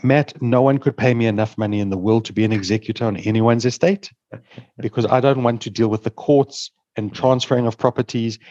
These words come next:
Speaker 1: and going to Vodacom and Telkom and all these other service providers. Ladies and gents, if there are any ladies listening,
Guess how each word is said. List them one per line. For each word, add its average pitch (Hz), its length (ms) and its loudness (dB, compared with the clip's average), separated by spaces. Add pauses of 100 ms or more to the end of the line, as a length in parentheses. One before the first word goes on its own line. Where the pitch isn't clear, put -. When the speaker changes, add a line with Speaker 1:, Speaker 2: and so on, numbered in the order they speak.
(160)
Speaker 1:
and 110 140 0
going 131 220 4
to 147 100 2
Vodacom 113 640 2
and 107 160 -6
Telkom 113 640 0
and 101 160 -4
all 135 140 -8
these 123 200 -4
other 104 160 -4
service 101 380 -4
providers. 98 680 -2 (840)
Ladies 147 380 2
and 139 180 2
gents, 104 460 0 (360)
if - 140 -8
there - 160 2
are 117 100 4
any 113 140 4
ladies 101 340 2
listening, 123 560 0